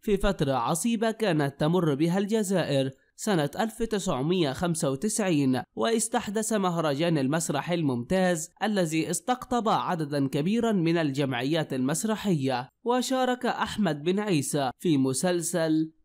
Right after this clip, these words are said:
الذكرى الأخيرة بدور الأب، وهكذا أصبح شكله الآن.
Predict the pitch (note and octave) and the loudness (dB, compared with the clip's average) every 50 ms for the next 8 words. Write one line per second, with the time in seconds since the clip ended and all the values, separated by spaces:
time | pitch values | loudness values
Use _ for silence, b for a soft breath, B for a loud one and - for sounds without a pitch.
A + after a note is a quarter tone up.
0 | - - A3+ A#3+ G#3+ F3 C#3+ D3 G3 G#3 - F3+ D3 C3+ C3 B2+ - - A#3+ - | -4 -2 0 2 2 0 0 0 -2 0 0 0 0 0 0 -2 -2 -2 -2 -2
1 | - G#3+ E3 C#3+ C#3 C3+ C#3 B2+ C3 C3+ - _ _ _ - E3+ F#3 G3 G3+ G#3+ | 0 2 2 2 2 0 0 -2 -2 -6 -10 _ _ _ -4 0 2 2 2 2
2 | A3+ A3 G#3+ G#3+ G#3+ G#3 G#3 G3 - _ _ _ _ - B3+ C4+ B3 G3+ - - | 2 2 2 2 2 2 0 -2 -6 _ _ _ _ 0 2 2 2 2 2 2
3 | F#3 D#3+ B2+ B2 B2 B2 C#3 B2+ G#2+ - _ _ _ _ _ - F3+ G#3+ A#3 A#3+ | 2 2 0 -2 -2 -2 -2 -2 -4 -6 _ _ _ _ _ -4 -2 0 0 0
4 | C4+ B3+ A#3 A#3+ A3+ F#3+ D3 C3 C#3 C3 A#2+ A#2+ - - G3+ - - D#3+ E3 C#3+ | 0 0 0 0 2 2 2 2 0 0 -2 -2 -2 -4 -2 -2 -2 -2 -2 -2
5 | - D#3 D3+ C#3 - - C#3 - - D3 D3+ C#3+ D#3 G3 G#3+ G#3+ - E3 D3 C3+ | 0 0 -2 0 0 -2 -4 -2 0 0 0 2 2 0 0 0 0 0 0 0
6 | C3+ C3 B2+ B2 B2 | 2 2 2 2 0